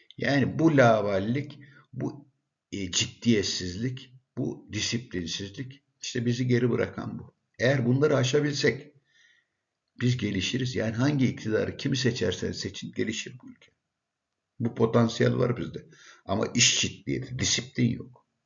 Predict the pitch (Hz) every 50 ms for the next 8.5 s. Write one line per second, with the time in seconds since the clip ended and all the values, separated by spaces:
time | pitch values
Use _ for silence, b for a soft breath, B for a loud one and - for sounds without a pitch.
0 | _ _ _ _ _ _ _ _ _ _ _ _ _ _ _ _ _ _ _ _
1 | _ _ _ _ _ _ _ _ _ _ _ _ _ _ - - - 143 139 -
2 | 139 - - 98 - - 131 143 147 147 131 - - - - - - - 107 120
3 | 127 127 - 139 - - - B B B B B B B B B _ _ - 85
4 | 87 104 110 117 123 131 151 151 127 - - - - - - - - - 95 101
5 | 123 160 165 170 - - 131 120 120 92 90 85 82 80 82 90 90 - - 95
6 | 87 87 85 82 80 80 82 92 92 - 101 101 101 135 127 127 - - 82 -
7 | - - - - 78 - - - 113 98 101 95 101 - - - - - - -
8 | 92 98 123 123 123 - - 69 - -